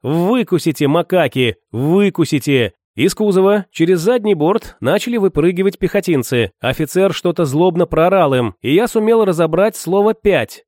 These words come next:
Бойцы побежали вдоль нашего строя, принялись выдёргивать стоявших в нём людей,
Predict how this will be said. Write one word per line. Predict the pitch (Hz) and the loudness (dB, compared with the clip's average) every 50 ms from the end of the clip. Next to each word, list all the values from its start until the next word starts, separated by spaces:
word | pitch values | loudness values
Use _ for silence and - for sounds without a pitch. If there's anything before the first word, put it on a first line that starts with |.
| _ _ | _ _
Бойцы | - 139 147 147 - - 208 196 | -2 -2 -2 0 0 -2 -2 0
побежали | - 202 175 180 165 143 175 190 196 190 180 | 0 0 2 0 2 2 2 2 2 2 2
вдоль | 156 151 175 175 170 | 0 0 0 2 2
нашего | 180 185 165 - 185 190 | 2 2 0 0 -2 -4
строя, | 185 - - 196 190 165 139 131 123 117 - _ | -2 0 0 2 2 4 4 2 2 0 -2 _
принялись | - 147 165 165 160 160 208 208 - 160 | -2 0 0 2 2 0 0 -2 0 0
выдёргивать | 170 160 147 175 196 196 180 190 190 180 - | 0 2 2 2 2 2 2 0 0 0 0
стоявших | - 151 147 156 170 185 170 - 190 170 - | 0 0 2 2 2 2 0 0 -4 -4 0
в | |
нём | 170 175 180 190 | 0 0 2 2
людей, | 214 202 170 170 156 147 139 | 0 0 2 2 2 2 2